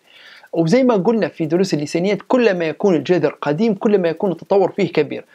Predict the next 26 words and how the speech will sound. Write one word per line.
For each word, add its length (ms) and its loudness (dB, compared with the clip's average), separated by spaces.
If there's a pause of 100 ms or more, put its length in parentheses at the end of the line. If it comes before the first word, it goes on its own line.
(260)
أمر 200 2
منطقي 680 -2
لأنه 340 2
أخذ 360 0
فترة 460 -4
أطول 420 0 (240)
ليتشعب 800 0
ويتفرع 680 -2
وي-، 480 -4
و-، 120 0
آه، 320 0
آه، 440 -2 (260)
ربما 340 2
تطبق 500 -2
عليه 440 0 (160)
جميع 680 0 (360)
القواعد 760 0
اللغوية 880 0 (240)
من 220 2
ناحية 300 -2
الاشتقاق 680 -2
ومن 220 -4
ناحية 320 -4
التغيير 480 -2
ومن 200 -4
ناحية 240 -4